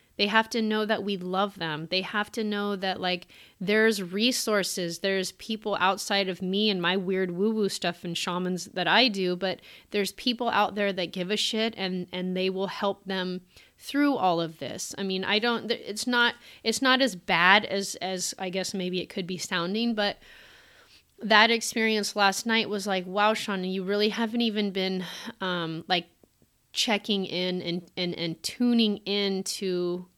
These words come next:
him and his emotion and where he's at right now, because you're, you're, you're, I'm fine." So I felt like, "Oh, we're all fine." You know what I mean? Like, as selfish as that is,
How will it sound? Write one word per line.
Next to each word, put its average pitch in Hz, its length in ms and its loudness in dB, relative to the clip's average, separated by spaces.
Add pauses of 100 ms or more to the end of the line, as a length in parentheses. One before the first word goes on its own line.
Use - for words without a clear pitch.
(200)
him 196 800 2
and 180 200 0
his 226 420 0
emotion 185 540 -2
and 170 200 -4
where 185 240 0
he's 196 440 -4
at 180 260 2
right 185 260 -2
now, 175 440 0 (340)
because 220 360 0
you're, 220 300 2
you're, 202 280 0 (180)
you're, 226 340 2 (140)
I'm 226 280 6
fine." 170 420 -4
So - 140 -4
I 185 80 0
felt 190 320 0
like, 190 380 -2 (260)
"Oh, 302 160 2
we're 277 200 4
all 285 220 6
fine." 156 540 -2
You 240 160 -2
know 311 100 2
what 349 120 4
I 339 100 4
mean? 240 320 2
Like, 220 180 2
as 208 140 0
selfish 226 480 0
as 190 200 2
that 170 280 -4
is, 220 520 0